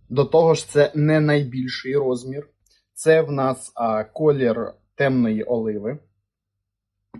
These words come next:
Подивіться, як вона чітко гармонує з шапкою нашою. Так це все виглядає. А,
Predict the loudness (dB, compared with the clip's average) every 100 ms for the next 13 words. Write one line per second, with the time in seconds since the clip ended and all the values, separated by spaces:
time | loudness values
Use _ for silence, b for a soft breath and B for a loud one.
0 | -20 _ _ -4 -2 -2 -4 -10 -8 -8
1 | -8 -10 -14 -12 -14 -10 -6 -6 -4 -4
2 | -4 -4 -6 -10 -12 -12 -10 -12 -12 -12
3 | -12 -10 -10 -12 -16 -20 -20 _ _ _
4 | _ _ _ _ _ _ _ b b b
5 | b b _ -6 -6 -10 -16 -12 -12 -12
6 | -12 -14 -14 -14 -12 -12 -14 _ _ B
7 | B B B B _ 0 2 2 0